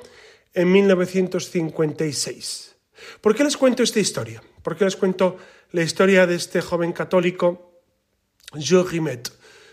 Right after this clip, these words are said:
Porque este hombre está en los orígenes de lo que nosotros conocemos como los mundiales de fútbol. Ahora para nosotros es una realidad, eh,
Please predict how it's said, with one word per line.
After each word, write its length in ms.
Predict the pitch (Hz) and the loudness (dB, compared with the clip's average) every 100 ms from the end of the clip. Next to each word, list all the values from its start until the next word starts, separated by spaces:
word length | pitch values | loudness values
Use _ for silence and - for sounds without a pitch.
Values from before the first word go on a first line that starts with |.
| _ _ _ _ _ _ _ _ _ _ - | _ _ _ _ _ _ _ _ _ _ 0
Porque 1200 | 214 220 - 208 220 226 226 214 - _ _ _ _ | 2 2 0 2 6 8 6 2 -6 _ _ _ _
este 320 | 208 185 - 151 | -4 -4 -2 0
hombre 540 | 180 202 147 147 143 _ _ _ _ _ _ _ _ _ _ _ _ _ _ _ _ _ - | 0 0 -2 -4 -10 _ _ _ _ _ _ _ _ _ _ _ _ _ _ _ _ _ -6
está 560 | 185 - 185 180 - | -4 0 2 2 0
en 140 | 170 160 | -4 -4
los 180 | 151 - | -2 -4
orígenes 720 | 151 226 - 147 139 139 135 | -2 -4 -4 -6 -4 -6 -4
de 80 | 165 | -2
lo 140 | 170 | -2
que 80 | 175 | -2
nosotros 400 | 170 180 185 175 | -4 -4 -6 -8
conocemos 600 | 175 156 - 170 175 - - _ _ | -8 -8 -6 -2 -2 -4 -16 _ _
como 240 | - 165 165 | -4 0 0
los 180 | 156 143 | -2 -4
mundiales 460 | 151 151 160 139 | -4 -2 -2 -2
de 80 | 143 | -6
fútbol. 340 | - 139 120 | -6 -6 -4
Ahora 220 | 131 160 160 | 0 0 2
para 160 | 165 | 0
nosotros 480 | 160 160 165 180 - - - _ | 0 -2 -4 -4 -6 -16 -20 _
es 160 | 170 185 | -4 2
una 160 | 170 | 2
realidad, 520 | 156 156 156 165 165 165 - _ _ _ - | 2 -2 0 2 2 0 -10 _ _ _ -12
eh, 160 | - | -8